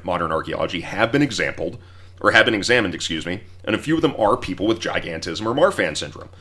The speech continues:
And some of these remains go back to the Bronze Age, the, even the Neolithic period. Many other sets of quote-unquote human remains have been analyzed with modern techniques and have been found to be otherwise,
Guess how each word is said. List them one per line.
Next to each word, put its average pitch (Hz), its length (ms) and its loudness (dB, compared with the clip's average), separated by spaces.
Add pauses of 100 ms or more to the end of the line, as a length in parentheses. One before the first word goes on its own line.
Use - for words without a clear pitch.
(440)
And 107 120 -4
some 131 120 4
of 123 60 4
these 123 160 0
remains 101 280 0
go 113 140 6
back 104 360 -2
to 92 280 0
the 90 80 -6
Bronze 87 320 -4
Age, 85 320 -4
the, 85 320 -4 (580)
even 101 220 -4
the 98 80 0
Neolithic 98 460 -2
period. - 300 -8 (640)
Many 143 180 8
other 160 140 6
sets 123 260 4
of 110 120 -2
quote-unquote 101 420 2
human 254 300 4
remains 95 340 2
have 92 80 -4
been 90 140 0
analyzed 87 420 0
with 85 100 -6
modern 85 280 0
techniques 85 400 -2
and 80 100 -6
have 80 140 -2
been 87 120 -2
found 78 260 -4
to 80 60 -6
be 80 360 -8 (360)
otherwise, 92 640 2